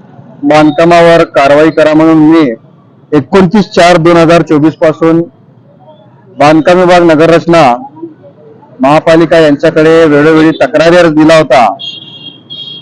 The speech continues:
अनेक वेळा तक्रारी अर्ज देऊन, स्मरणपत्र देऊन उपअभियंता बांधकाम विभाग यांच्याकडून संबंधित बांधकाम धारकांवर फक्त नोटीस काढून कागद रंगवण्याचं काम त्या ठिकाणी करण्यात आलं म्हणून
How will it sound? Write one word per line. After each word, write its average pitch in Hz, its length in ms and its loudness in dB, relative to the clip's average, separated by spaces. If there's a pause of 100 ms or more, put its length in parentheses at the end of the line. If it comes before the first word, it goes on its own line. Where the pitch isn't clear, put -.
(280)
अनेक 190 300 -2
वेळा 202 460 2 (1200)
तक्रारी 185 380 2
अर्ज 185 260 0
देऊन, 185 360 2
स्मरणपत्र 170 840 -2
देऊन 165 440 2 (840)
उपअभियंता 175 640 0
बांधकाम 165 340 0
विभाग 170 240 0
यांच्याकडून 170 580 0 (1200)
संबंधित 190 600 0
बांधकाम 170 540 0
धारकांवर 180 640 0 (1300)
फक्त 190 340 -2
नोटीस 190 420 -2
काढून 196 420 0
कागद 165 400 0
रंगवण्याचं 170 520 0
काम 160 320 0
त्या 160 160 -2
ठिकाणी 160 320 -2
करण्यात 285 420 -2
आलं 147 220 2
म्हणून 190 300 0